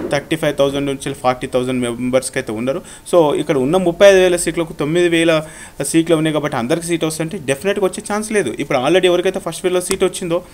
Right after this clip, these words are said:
so ఫస్ట్ ఫేజ్లో సీట్లు అందరికీ కూడా వచ్చేసాయి. Almost nine thousand మెంబర్స్‌కు, ఆ, సీట్ వచ్చేసాయి. ఇంకా మిగిలిపోయిన only మనకు ఫైవ్ హండ్రెడ్ వరకు ఉండొచ్చు. So, ఇప్పుడు నైన్ థౌజండ్ వాళ్ళు అందరూ join అయితే ఇక మిగిలిపోయే సీట్లు only five hundred ఉంటే ఫైవ్ హండ్రెడ్లో అందరికి సీట్లు వస్తుంటే క-, కష్టమే.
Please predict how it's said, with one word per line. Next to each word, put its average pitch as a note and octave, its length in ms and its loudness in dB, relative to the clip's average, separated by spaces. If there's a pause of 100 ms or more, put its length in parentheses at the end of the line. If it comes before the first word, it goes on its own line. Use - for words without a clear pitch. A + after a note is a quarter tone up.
(320)
so D#3+ 80 2
ఫస్ట్ F#3 240 -4
ఫేజ్లో F#3 180 2
సీట్లు F3 280 0
అందరికీ E3 260 2
కూడా G#3 140 4
వచ్చేసాయి. E3+ 340 -2 (100)
Almost E3 300 0
nine D3 180 -2
thousand D3 320 -2
మెంబర్స్‌కు, F3+ 440 0 (380)
ఆ, D3 40 0
సీట్ E3+ 240 2
వచ్చేసాయి. C#3 380 -2
ఇంకా D#3 120 -2
మిగిలిపోయిన F3 420 2
only E3+ 340 4
మనకు D3 220 -2
ఫైవ్ D3 180 -2
హండ్రెడ్ D3+ 240 0
వరకు D3 320 0
ఉండొచ్చు. C#3+ 360 -2 (360)
So, F3+ 200 8
ఇప్పుడు E3+ 380 0
నైన్ D#3 220 2
థౌజండ్ F#3+ 420 4
వాళ్ళు F3+ 340 6
అందరూ D#3+ 340 4
join D#3 380 2
అయితే F3 400 0 (200)
ఇక F#3+ 180 0
మిగిలిపోయే G3+ 480 4
సీట్లు G#3+ 260 2
only G#3 140 2
five G3 120 2
hundred G3 200 2
ఉంటే F#3+ 180 0
ఫైవ్ E3+ 180 0
హండ్రెడ్లో F#3+ 300 2 (460)
అందరికి F3+ 260 0
సీట్లు F#3 220 0
వస్తుంటే G#3 260 -4
క-, G#3 220 -8
కష్టమే. G#3 320 -4